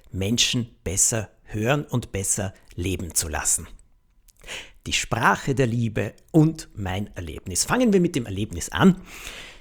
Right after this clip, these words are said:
Ich habe schon einige Male erzählt, dass ich kein großer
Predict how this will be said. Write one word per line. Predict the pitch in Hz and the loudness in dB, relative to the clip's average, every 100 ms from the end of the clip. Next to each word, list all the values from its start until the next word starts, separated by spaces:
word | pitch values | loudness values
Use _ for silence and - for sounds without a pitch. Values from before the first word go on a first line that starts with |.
| - - | -18 -4
Ich | |
habe | 123 131 | 0 0
schon | 131 - | -2 0
einige | 117 139 131 | 0 2 0
Male | 120 98 139 | 0 0 0
erzählt, | 107 - 143 - | -2 -4 -6 -4
dass | 113 | -6
ich | - | -6
kein | - 98 110 | -4 -4 -4
großer | - - 90 - 90 87 | -6 -6 -4 -4 -4 -8